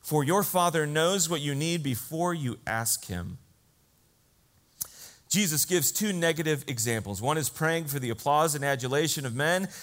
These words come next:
The other is merely going through the religious motions.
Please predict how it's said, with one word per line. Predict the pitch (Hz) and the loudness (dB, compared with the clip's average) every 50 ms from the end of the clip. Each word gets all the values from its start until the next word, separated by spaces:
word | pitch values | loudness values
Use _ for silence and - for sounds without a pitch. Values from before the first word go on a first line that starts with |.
| - - | -6 -2
The | 143 156 156 | 2 4 4
other | 165 185 185 220 214 | 4 4 4 4 4
is | 202 160 127 | 4 2 0
merely | 143 175 190 214 220 214 196 | 0 0 2 2 2 2 2
going | 156 175 185 196 208 202 | 2 2 2 2 2 0
through | 143 - 208 208 | -2 -2 -2 0
the | 185 180 | 0 0
religious | 175 175 175 185 175 175 175 139 147 | 0 2 2 0 0 0 -2 0 2
motions. | 165 175 185 190 175 - 165 139 117 104 101 110 - - - | 2 2 4 4 2 2 2 0 0 -4 -6 -8 -10 -12 -14